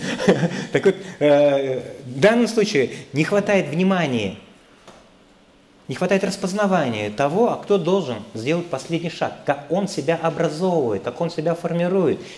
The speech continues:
Ведь он всегда формирует с определённой претензией к тому, что прямо сейчас существует. Он как личность во всём этом, он всегда с претензией в этой лич-, ну, в этом моменте. Потому что почувствуйте глубокую разницу между индивидуальностью вас и вас как личность.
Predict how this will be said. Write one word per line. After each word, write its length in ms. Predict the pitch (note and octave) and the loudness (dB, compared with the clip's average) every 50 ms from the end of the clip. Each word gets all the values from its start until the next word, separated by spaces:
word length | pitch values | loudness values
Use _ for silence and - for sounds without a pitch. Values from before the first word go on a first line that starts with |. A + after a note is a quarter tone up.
| - - | -8 -6
Ведь 120 | A#2 - | -2 -2
он 80 | F3+ F#3 | -2 -2
всегда 220 | - G3 G#3 G#3 | -2 -2 -2 -2
формирует 420 | G#3 - F#3 F3+ F3+ F3+ F#3 E3+ | -2 -4 -4 -2 0 0 -2 -2
с 40 | F3+ | -2
определённой 480 | F3 - D3+ C#3+ D#3+ D#3+ F3 E3+ E3+ D#3+ | -4 -6 -4 -2 -2 0 0 0 0 0
претензией 500 | E3 - F3 - F#3 F3 D#3 A#2+ A#2 - | -2 -4 -4 -2 -2 0 0 -2 -4 -4
к 20 | |
тому, 200 | - C3+ D3+ E3 | -4 -4 -4 -4
что 160 | D#3+ - E3+ | -4 -6 -6
прямо 180 | - E3+ E3 D#3 | -4 -4 -6 -6
сейчас 300 | - - - G3+ E3+ - | -8 -8 -8 -8 -8 -6
существует. 560 | - C3 - D#3 - - - D#3 C3+ G#2+ - - - - - - | -8 -10 -10 -10 -12 -8 -2 0 0 0 -2 -6 -14 -16 -6 -4
Он 120 | F3 F3 | -4 0
как 220 | - F3+ F3 - A3 | 0 -2 -2 0 0
личность 460 | A3+ C4+ B3+ - - - C#3 - - | 0 0 0 -2 -2 -2 -2 0 0
во 80 | D#3 D#3 | -2 0
всём 200 | - F3 E3 D#3+ | 0 -4 -2 0
этом, 180 | D3+ C#3 C3 C#3 | 0 0 0 -2
он 60 | C#3 | -2
всегда 200 | - F#3+ A3 G3 | -2 -2 -2 -2
с 60 | - | -2
претензией 520 | - F#3+ F#3+ - - A3+ G#3 F#3+ F3 F3 | -4 -6 -4 0 0 0 0 2 0 2
в 60 | D#3+ F#3 | 0 0
этой 180 | F#3+ F#3+ G#3 | 0 0 -2
лич-, 260 | G3+ F#3+ F#3+ F3+ - | -2 -2 -2 -4 -4
ну, 120 | D3+ F3+ D#3+ | -2 0 0
в 100 | A#2 B2+ | 2 2
этом 200 | E3+ E3+ F3+ E3+ | 0 0 0 0
моменте. 420 | F#3 G3 G3 F3 C#3 A#2+ - F#2 - - - - - - - - - | 0 2 2 0 -2 -2 -6 -10 -12 -12 -20 -20 -20 -18 -18 -8 -6
Потому 300 | - C#3 F3+ F#3 G3+ G3+ | -2 0 2 2 2 2
что 220 | G#3 - E3+ - - - - | 2 0 -2 -2 -2 -8 -2
почувствуйте 500 | - E3 E3+ - A#3+ A3 - E3+ - - | -2 -2 0 2 0 0 0 -2 -2 -2
глубокую 440 | A#2 B2+ D#3+ E3+ G#3+ A3 G#3+ F#3+ F3 | 0 2 2 2 2 0 0 0 0
разницу 380 | E3 D3+ A#2+ B2 A#2 A2 - B2+ | 0 0 0 -2 -4 -4 -4 -2
между 280 | D3 F3 D3+ D#3 E3+ | 0 0 2 2 2
индивидуальностью 720 | F3 F3+ F#3 F#3+ G3 G3 A3+ A3 G3+ E3+ C3+ - - - C3+ | 2 4 2 2 2 2 0 0 0 -2 -2 -4 -4 -4 0
вас 260 | C3 B2 G#2+ - - - | 0 0 0 0 -4 -6
и 60 | B2+ | -6
вас 220 | A#2+ F#3 F#3+ F#3 - | -4 -2 -4 -2 -2
как 160 | - - - | -2 -2 -2
личность. 440 | D3+ C3+ - - G#2+ F#2+ - - | -2 -4 -4 -6 -10 -12 -12 -16